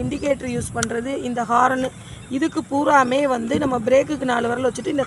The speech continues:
கட்டை விரலை மட்டும்தான் யூஸ் பண்ணணும். இதுவும் நிறையா பேருக்கு வந்து தெரியாது. இது என்ன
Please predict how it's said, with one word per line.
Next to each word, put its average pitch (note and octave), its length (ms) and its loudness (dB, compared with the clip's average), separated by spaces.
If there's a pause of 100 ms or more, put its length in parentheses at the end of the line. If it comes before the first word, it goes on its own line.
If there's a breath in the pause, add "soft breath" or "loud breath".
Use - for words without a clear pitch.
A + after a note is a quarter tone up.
கட்டை A#3 280 -4
விரலை C4 300 0
மட்டும்தான் C#4 440 -2
யூஸ் A#3+ 220 -6
பண்ணணும். A#3 360 -2 (560)
இதுவும் E4+ 280 6
நிறையா C4+ 300 8
பேருக்கு C#4 300 8
வந்து C4+ 160 -2 (100)
தெரியாது. B3 460 4 (520)
இது D#4+ 120 6 (160)
என்ன D4+ 100 6